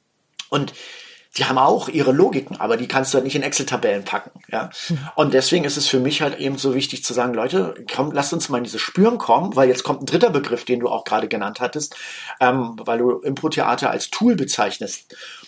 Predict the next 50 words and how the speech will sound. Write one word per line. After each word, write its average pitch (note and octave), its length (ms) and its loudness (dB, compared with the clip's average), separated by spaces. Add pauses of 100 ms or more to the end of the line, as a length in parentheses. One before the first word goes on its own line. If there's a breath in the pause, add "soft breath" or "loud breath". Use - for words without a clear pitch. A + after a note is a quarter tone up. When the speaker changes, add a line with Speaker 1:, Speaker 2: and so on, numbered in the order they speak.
(260 loud breath)
Speaker 1:
Und D3 300 2
wenn C3 140 4
man C3 120 2
sich - 260 -2
die C3+ 120 -8
Menschheitsgeschichte D#3+ 800 0
anschaut, D#3+ 480 2
dann B2+ 100 4
ist B2+ 160 -6
die B2+ 60 -2
Menschheitsgeschichte D3 760 0
ja A#2 60 6
ganz A2+ 220 0
stark A#2+ 240 0
geprägt A#2+ 320 -2
von A2 140 -4
unseren A2+ 320 -6
Werkzeugen, G2 640 -2
ne? D#3+ 180 0
Vom C3 200 -4
Steinkeil B2+ 800 2
übers A2+ 320 -6
Feuer C#3+ 580 2 (320 loud breath)
bis D#3 240 2
hin C3+ 160 -2
zu C3+ 140 -4
den A#2 180 -2
Werkzeugen B2 720 4
und A2+ 180 -8
Waffen B2 320 2
und G#2+ 140 -8
heute A#2+ 240 4
digital. G2 720 -8 (260 loud breath)
Immer E3 260 4
sind's C#3 300 -4
Tools, D3+ 560 2
die A#2+ 120 0
im G#2+ 100 -2
Endeffekt C3 500 -2
den A2 140 0
Menschen D#3 400 -2
auch C3 260 2
zum - 160 -2
Menschen B2+ 340 0
gemacht B2 440 -2
haben, - 320 -8
ne? C3 80 -4
Also B2 220 -2
wir A#2+ 100 2
sind D#3 260 0